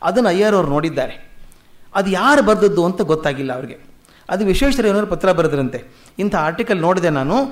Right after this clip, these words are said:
ಡಿ ವಿ ಗುಂಡಪ್ಪ ಅಂತ ಯಾರೋ ಬರೆದಿದ್ದಿದೆ, ಅವ್ರು ಯಾರು ಅಂತ ಗೊತ್ತಾಗ್ತದಾ ನಿಮಗೆ?" ಅಂತ. ಅದಕ್ಕೆ ಉತ್ತರ ಇವರು ಬರೆದ್ರಂತೆ, "ನೀವು ವಿಚಾರಿಸಿರೋ ಮನುಷ್ಯನನ್ನು ನಾನು ಬಲ್ಲೆ,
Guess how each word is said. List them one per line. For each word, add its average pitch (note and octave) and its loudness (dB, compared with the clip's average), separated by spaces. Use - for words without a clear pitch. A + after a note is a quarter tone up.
ಡಿ A3 0
ವಿ A#3 0
ಗುಂಡಪ್ಪ F#3 0
ಅಂತ D3+ -2
ಯಾರೋ D3 0
ಬರೆದಿದ್ದಿದೆ, D3 -2
ಅವ್ರು F#3 2
ಯಾರು A3+ 2
ಅಂತ G3 0
ಗೊತ್ತಾಗ್ತದಾ E3+ -2
ನಿಮಗೆ?" C3+ -2
ಅಂತ. B2 -4
ಅದಕ್ಕೆ F#3+ 0
ಉತ್ತರ G3+ 0
ಇವರು G#3 6
ಬರೆದ್ರಂತೆ, D#3 0
"ನೀವು F3 -2
ವಿಚಾರಿಸಿರೋ A3+ 2
ಮನುಷ್ಯನನ್ನು F3+ 0
ನಾನು D3 0
ಬಲ್ಲೆ, F#3 0